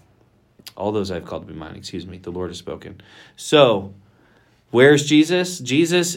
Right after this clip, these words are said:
is opening the floodgates of the kingdom of God, allowing everyone to enter, regardless of your previous religious convictions, regardless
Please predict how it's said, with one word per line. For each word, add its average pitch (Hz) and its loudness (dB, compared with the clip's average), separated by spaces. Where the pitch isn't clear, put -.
is 143 2
opening 175 2
the 123 0
floodgates 151 -2
of 95 -8
the 92 -10
kingdom 156 -4
of 156 -6
God, 101 -2
allowing 107 0
everyone 147 4
to 123 -2
enter, 104 -2
regardless 131 0
of 101 -4
your 95 -4
previous 147 0
religious 101 -4
convictions, 151 -6
regardless 117 2